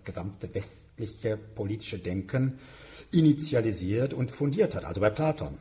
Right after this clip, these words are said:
Bei Platon, da müssen wir die Frage nach der Rationalität ja sicherlich ins Feld führen,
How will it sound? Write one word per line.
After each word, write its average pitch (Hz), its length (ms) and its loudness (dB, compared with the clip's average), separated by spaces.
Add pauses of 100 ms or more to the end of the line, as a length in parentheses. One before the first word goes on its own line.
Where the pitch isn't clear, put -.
Bei - 120 -16
Platon, 160 720 -2
da 151 200 -2
müssen 165 340 0
wir 160 220 2
die 151 100 -4
Frage 147 380 -2
nach 143 140 0
der 131 240 -4
Rationalität 139 920 -4
ja 123 200 -2
sicherlich 131 560 -6 (120)
ins 127 160 -8
Feld 135 240 0
führen, 131 420 0